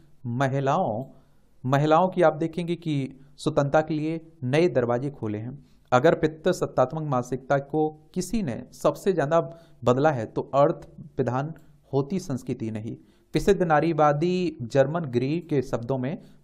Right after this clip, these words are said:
"पुरुष आज अधिक उदार दिख रहा है, तो इसलिए नहीं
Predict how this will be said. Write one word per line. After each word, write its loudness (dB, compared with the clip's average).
"पुरुष 4
आज 6
अधिक -4
उदार 2
दिख -4
रहा -4
है, -10
तो 0
इसलिए 0
नहीं -6